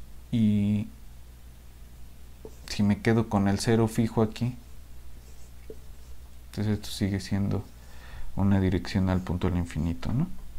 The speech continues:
O si me agarro valores más chiquitos que uno, esto sigue siendo así,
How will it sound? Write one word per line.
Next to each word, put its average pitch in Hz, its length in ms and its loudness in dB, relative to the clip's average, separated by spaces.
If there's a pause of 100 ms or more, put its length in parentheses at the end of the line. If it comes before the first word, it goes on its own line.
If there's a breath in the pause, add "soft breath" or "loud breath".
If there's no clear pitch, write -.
(2500 loud breath)
O 95 120 2
si 95 160 4
me 87 140 8
agarro 98 280 6
valores 98 420 6
más 101 160 6
chiquitos - 400 -6
que 110 140 4
uno, 113 260 8
esto 113 200 0
sigue 110 260 6
siendo 104 300 2
así, 110 240 -2